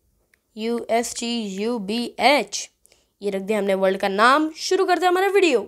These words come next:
क्रिएट। तो दोस्तों, मैंने बोला है कि मैं फेस कैम के साथ हमारा वीडियो करेंगे जब हमारे totally हो जाएंगे वन थाउजेंड सब्सक्राइबर्स,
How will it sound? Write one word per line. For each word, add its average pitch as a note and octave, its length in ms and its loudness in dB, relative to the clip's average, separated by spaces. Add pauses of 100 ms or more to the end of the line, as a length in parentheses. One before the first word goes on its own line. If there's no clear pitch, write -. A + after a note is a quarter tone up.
(200)
क्रिएट। B3 480 -6 (2000)
तो B3+ 160 0
दोस्तों, C4+ 380 2
मैंने C4+ 280 0
बोला C4 240 2
है C4 260 2
कि C#4 160 -6
मैं C4+ 340 2 (760)
फेस C#4 280 -2
कैम C#4 220 -2
के C#4+ 120 0
साथ C#4 180 0
हमारा C4+ 220 2
वीडियो B3+ 320 -2
करेंगे C4 440 0
जब B3+ 300 -2 (140)
हमारे A#3+ 360 -2 (100)
totally B3 400 -2
हो A#3 120 0
जाएंगे G#3+ 460 0 (3750)
वन A#3 240 0 (100)
थाउजेंड G#3+ 260 -2
सब्सक्राइबर्स, F#3+ 720 -6